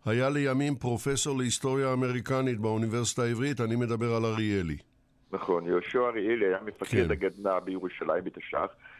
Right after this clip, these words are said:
Speaker 2: הגדנ"ע בירושלים מנה אז אלף חמש מאות בני נוער, שהיוו תוספת משמעותית לשלושת אלפים הלוחמים,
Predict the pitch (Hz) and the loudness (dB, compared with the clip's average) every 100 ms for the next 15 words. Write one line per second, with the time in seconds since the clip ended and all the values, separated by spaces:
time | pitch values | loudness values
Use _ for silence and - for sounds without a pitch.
0 | - 87 92 95 107 123 117 104 98 98 | -6 -4 -2 0 -2 -2 -4 -4 0 0
1 | 104 82 92 98 87 92 80 107 107 - | -2 -4 -2 0 0 -2 0 -2 -2 -4
2 | 95 98 - 95 87 87 92 85 85 80 | -2 -2 -2 -4 -4 -2 -2 0 0 0
3 | 95 110 - - _ - 92 95 123 160 | -2 -8 -18 -20 _ -4 -2 0 0 0
4 | - 117 117 - 113 - 107 98 - 143 | 0 -4 -2 -4 -4 -4 -4 -4 -2 -2
5 | 139 104 101 - 107 120 123 110 104 - | -2 -2 -4 -2 -2 -2 -2 -2 -2 -6
6 | 101 92 90 95 110 127 120 | -4 -2 -2 -2 -2 -2 -2